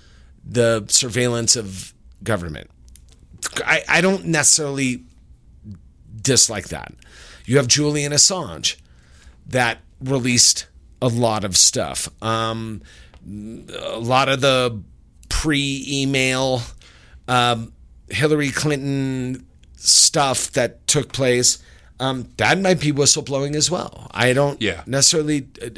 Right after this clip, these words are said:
Speaker 1: hate
Speaker 2: My
Speaker 1: that.
Speaker 2: posi-, my position and why I brought this up is because
Speaker 1: But who's gonna define that?
Speaker 2: whistleblower versus, um, um, seditionist or, or traitor, however you wanna, um, go about it.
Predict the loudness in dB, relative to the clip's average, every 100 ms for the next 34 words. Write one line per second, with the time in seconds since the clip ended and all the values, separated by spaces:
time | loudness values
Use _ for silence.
0 | -14 -8 0 2 4 2 0 -2 -2 0
1 | 0 0 -2 0 0 0 -2 -4 -4 -4
2 | -4 -6 -6 -6 -6 -8 -10 -12 -14 -12
3 | -8 -6 -2 0 4 4 4 2 -2 0
4 | 0 0 -4 -6 -10 -14 -16 -6 0 2
5 | 2 0 0 0 -2 -4 -2 -2 -2 -4
6 | -4 -2 -2 -4 -14 -20 -10 -10 -8 -12
7 | -14 -16 -16 -14 -12 -12 -14 -16 -8 -4
8 | -4 -4 -6 -6 -6 -6 -6 -10 -14 -10
9 | -8 -10 -12 -12 -12 -14 -20 -10 -6 -4
10 | -4 -4 -6 -8 -8 -8 -8 -6 -8 -8
11 | -10 -12 -18 -14 -10 -10 -10 -14 -16 -18
12 | -20 -20 -18 -8 -8 -6 -8 -8 -6 -8